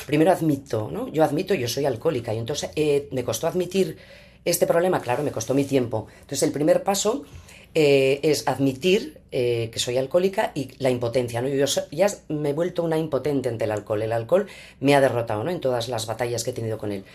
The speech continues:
Bien, entonces, ese es como un primer paso. Luego hay que ir, eh, dejando, eh, antes de hacer un inventario, de, de, de llegar a, a, al génesis, ¿no? De por qué, ya, como decía antes,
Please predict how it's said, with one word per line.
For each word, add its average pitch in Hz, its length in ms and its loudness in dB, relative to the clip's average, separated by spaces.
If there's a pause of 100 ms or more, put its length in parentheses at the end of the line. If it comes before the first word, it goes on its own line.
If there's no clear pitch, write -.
(420)
Bien, 131 180 4
entonces, 120 360 0
ese 170 180 0
es - 260 -4
como 139 180 2
un 156 80 0
primer 135 300 -2
paso. 127 240 -2
Luego 170 320 2 (380)
hay 151 100 2
que 180 100 -4
ir, 175 200 -2
eh, 151 260 2
dejando, 180 640 0
eh, 147 560 0
antes 156 320 0
de 123 60 2
hacer 127 180 -2
un 143 100 0
inventario, 139 640 0
de, 127 240 -2
de, 117 360 -6
de 117 140 -4
llegar 123 220 0
a, 143 180 0
a, 117 360 -4 (260)
al 117 140 -2
génesis, 135 500 -2
¿no? 202 100 -2
De 170 120 2
por 117 260 -4
qué, 156 200 -4
ya, 127 280 -2
como 113 140 -6
decía 117 240 -6
antes, 135 320 -6